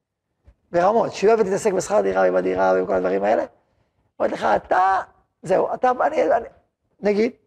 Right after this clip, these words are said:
אוקיי, יכול להיות דבר כזה, והיו כאלה בעולם. רוב הפעמים, רוב הדברים, זה לא עובד, כאילו, אתה צריך קצת לדעת מה זאת אומרת, מה זה שכר דירה, איך זה עובד, מה יוצא, מה נכנס. <laughs> יש ארנונה,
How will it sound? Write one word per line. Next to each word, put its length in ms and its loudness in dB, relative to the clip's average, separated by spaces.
אוקיי, 180 -8
יכול 160 -2
להיות 100 2
דבר 140 0
כזה, 220 -14
והיו 180 2
כאלה 220 -2
בעולם. 240 -8
רוב 220 4
הפעמים, 400 2
רוב 200 2
הדברים, 440 2
זה 140 2
לא 160 4
עובד, 200 0
כאילו, 300 0
אתה 120 -12
צריך 240 -6
קצת 220 -2
לדעת 340 2
מה 80 0
זאת 100 -4
אומרת, 120 0
מה 120 2
זה 80 0
שכר 180 0
דירה, 300 -4
איך 120 -6
זה 80 0
עובד, 280 0
מה 120 2
יוצא, 240 0
מה 120 2
נכנס. 500 -6
<laughs> 1400 -20
יש 140 -4
ארנונה, 420 2